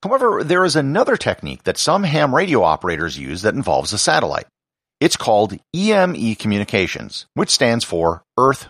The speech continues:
Moon, Earth. It was first proposed and tested in the nineteen forties, and it does indeed work. You point a transmitting antenna at the moon,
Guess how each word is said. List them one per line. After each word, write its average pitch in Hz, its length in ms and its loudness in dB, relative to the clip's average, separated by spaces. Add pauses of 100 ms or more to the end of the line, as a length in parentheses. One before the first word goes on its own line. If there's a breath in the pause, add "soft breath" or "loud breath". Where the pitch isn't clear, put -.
Moon, 90 380 -2 (100)
Earth. - 320 -2 (760 loud breath)
It 147 80 -2
was 160 120 2
first 262 240 -2
proposed 139 460 0
and 123 100 0
tested 160 300 -2
in 101 100 0
the 117 60 -2
nineteen 90 320 -4
forties, - 480 -2 (140)
and 147 240 0
it - 100 -6
does 117 220 2
indeed 95 320 0
work. 104 360 -2 (480 loud breath)
You 120 120 -4
point 147 300 -2
a 147 40 -4
transmitting 120 540 -2
antenna 95 400 -2
at - 180 -4
the 98 80 -4
moon, 113 480 0